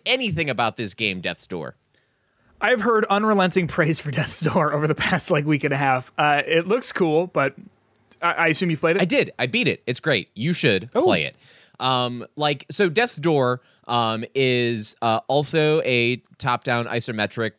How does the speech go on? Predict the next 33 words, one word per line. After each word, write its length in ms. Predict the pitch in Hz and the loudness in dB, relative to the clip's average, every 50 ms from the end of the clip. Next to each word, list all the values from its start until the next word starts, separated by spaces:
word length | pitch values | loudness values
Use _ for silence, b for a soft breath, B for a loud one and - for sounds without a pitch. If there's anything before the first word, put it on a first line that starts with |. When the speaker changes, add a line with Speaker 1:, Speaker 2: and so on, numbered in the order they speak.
| _ - | _ -8
Speaker 1:
game, 360 | 90 117 107 101 98 98 104 101 | -4 -2 0 0 0 -2 -4 -4
but 200 | - 123 120 110 | -4 -2 -2 -2
it's 120 | 107 - 156 | -4 -2 0
also, 300 | 143 139 135 - 151 135 | 0 0 0 -2 -4 -2
like, 320 | 117 107 104 95 - - _ _ _ _ | 0 0 0 -2 -4 -16 _ _ _ _
a 60 | - | -14
cool, 1000 | - - - - - 131 127 127 123 123 120 120 117 117 117 117 113 113 107 b b b b b b b | -14 -12 -14 -6 -2 0 2 2 2 4 4 4 4 4 4 4 2 0 -2 b b b b b b b
almost 300 | - 143 165 202 214 - - | -2 0 0 0 -2 -4 -4
hand-drawn 600 | - 135 135 135 139 117 110 120 123 120 117 110 | -4 -2 -2 -2 -2 -4 -2 -2 0 0 -2 -4
three 180 | - 113 117 113 | -4 -6 -4 -4
D 100 | 110 110 | -4 -4
cel-shaded 600 | 104 - - 101 101 107 107 - 123 120 117 120 113 | -6 -4 -2 0 0 0 -2 0 -2 -2 -2 -2 -6
looking 260 | 120 123 - 131 117 | -6 -6 -4 -4 -4
a-, 160 | 117 117 - - - | -4 -6 -6 -4 -4
art 200 | 117 120 120 - | -4 -4 -4 -6
style. 520 | - - 131 120 120 123 123 120 123 - b b b b b b | -6 -2 0 0 0 0 0 -2 -4 -8 b b b b b b
And 140 | - 135 160 | -8 -4 -4
you 80 | 208 233 | -4 -4
play 340 | - - 226 220 208 196 208 | -2 -2 0 2 2 2 2
Speaker 2:
Hmm. 80 | 233 | 2
Speaker 1:
as 220 | 139 135 131 117 120 | 2 0 0 0 -2
a 40 | |
little 220 | 117 117 147 160 185 | -2 0 0 -2 -2
crow, 500 | - - - - 123 98 90 90 104 135 - _ _ _ _ _ _ _ _ _ _ _ _ _ | -4 -6 -2 2 2 2 4 2 0 -4 -8 _ _ _ _ _ _ _ _ _ _ _ _ _
a 60 | - | -12
magpie. 760 | 107 117 131 127 123 107 101 - - - 95 87 87 87 92 113 | -6 -4 -2 -2 -2 -4 -8 -16 -8 -4 -2 -2 -2 -2 -4 -8
Is 80 | 127 98 | -8 -8
that 80 | 110 104 | -8 -8
the 80 | 117 | -6
same 200 | - - 107 104 - | -4 -2 -2 -2 -2
type 180 | 110 101 - | -4 -6 -6
of 80 | 104 76 | -4 -6
bird? 220 | 98 92 98 - | -4 -6 -6 -8